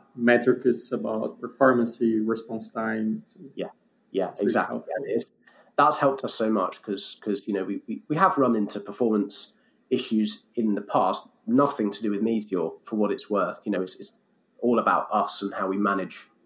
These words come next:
Speaker 2: particularly queuing on the back end. But, um, but that's, that's been a really vital tool for us. So yeah, if you're using Galaxy, obviously that, that would come out the box. But if you're not using Galaxy, then yeah, Monty is a, a really good tool.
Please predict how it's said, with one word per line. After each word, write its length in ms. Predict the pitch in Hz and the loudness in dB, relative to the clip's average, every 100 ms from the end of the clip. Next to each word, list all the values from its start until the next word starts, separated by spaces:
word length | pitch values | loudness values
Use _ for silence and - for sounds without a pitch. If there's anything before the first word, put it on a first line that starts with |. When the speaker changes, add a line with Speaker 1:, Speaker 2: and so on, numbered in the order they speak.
| _ _ | _ _
Speaker 2:
particularly 500 | - - - - 92 | -8 -4 -4 -4 -10
queuing 440 | - 139 110 101 95 | -4 0 2 0 -2
on 80 | |
the 60 | 92 | -2
back 300 | 107 107 - | 0 0 -4
end. 280 | 80 80 - | -6 -6 -2
But, 280 | 98 92 - - - _ _ _ | 0 0 -6 -20 -20 _ _ _
um, 500 | 98 95 92 95 87 _ _ _ _ | -2 0 0 -4 -8 _ _ _ _
but 200 | 110 98 | -2 2
that's, 180 | 135 - | 2 2
that's 200 | 151 143 | 2 2
been 140 | 143 | 2
a 60 | 104 | 2
really 220 | 107 101 | 0 0
vital 540 | 92 95 101 - 92 - | 0 -2 -2 -6 -8 -8
tool 240 | - 113 104 | -2 -2 -2
for 200 | 98 95 | -2 -4
us. 160 | 98 | -4
So 380 | - 101 92 87 - _ _ | -6 -4 -2 -4 -8 _ _
yeah, 160 | 110 95 | -2 0
if 200 | 104 110 | 0 0
you're 80 | 110 | 2
using 300 | 123 110 107 | 4 4 2
Galaxy, 460 | 110 107 - 90 | 2 0 -4 -6
obviously 560 | 98 101 - 95 92 - | -6 -6 -8 -8 -8 -8
that, 200 | 95 - - | -6 -6 -2
that 220 | 98 - | 0 0
would 140 | - - _ | -4 -12 _
come 160 | - 110 | -4 -2
out 140 | 95 | -2
the 60 | - | -2
box. 340 | 101 92 - - | -2 -2 -4 -4
But 100 | 101 | -4
if 140 | - | 0
you're 80 | 107 | 2
not 320 | 117 120 90 | 4 4 2
using 240 | 92 95 101 | -4 -6 -2
Galaxy, 560 | 92 90 - 87 90 _ _ _ _ - | -2 -4 -6 -8 -8 _ _ _ _ -6
then 340 | 98 95 87 _ - | -4 -4 -8 _ -6
yeah, 140 | 95 | -4
Monty 420 | 98 107 104 98 | -2 -2 -2 -4
is 160 | 92 95 | -6 -6
a, 160 | 95 - 90 92 | -10 -10 -10 -8
a 60 | |
really 200 | 98 95 | -6 -6
good 160 | 92 87 | -8 -10
tool. 220 | - 87 | -10 -10